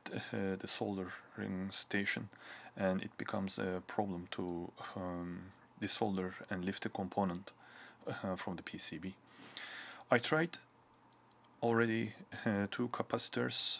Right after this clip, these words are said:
that were located here, and I tried to desolder them, and it was already a challenge, because this, as you see, the P C B is not your standard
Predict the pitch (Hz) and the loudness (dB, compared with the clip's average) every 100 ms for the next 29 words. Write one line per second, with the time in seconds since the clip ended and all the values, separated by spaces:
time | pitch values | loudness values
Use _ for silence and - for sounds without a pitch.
0 | - - 101 110 101 95 - - 104 98 | -4 -4 0 2 2 0 -8 -4 -2 0
1 | 107 101 - - - 101 117 - - - | -2 -4 -8 -6 -2 -2 -2 -8 -16 -18
2 | - - 104 98 98 98 95 92 - 98 | -14 -6 0 2 4 4 2 0 0 0
3 | 92 117 101 - 98 98 - 107 95 90 | 0 2 2 0 -2 0 2 2 2 0
4 | 98 - - - - - - - - - | -2 -4 -16 -20 -20 -20 -20 -20 -20 -20
5 | - - - - - - 101 104 101 98 | -18 -14 -10 -10 -4 2 4 6 4 2
6 | 104 - - - 123 - - 110 110 107 | -2 0 0 4 2 2 0 2 4 4
7 | 104 95 - 98 92 - - 92 - - | 2 2 0 0 -2 -4 -2 -2 -2 -2
8 | - - - - 107 104 - 104 98 - | -4 -6 -10 -6 -4 -2 -2 -2 -4 -4
9 | 104 - - 98 98 95 90 - - 110 | -4 -2 -2 0 2 0 0 -4 -4 0
10 | 104 104 - 98 87 - - - - 104 | 0 0 0 0 2 -2 -2 -2 2 4
11 | 95 95 | 4 4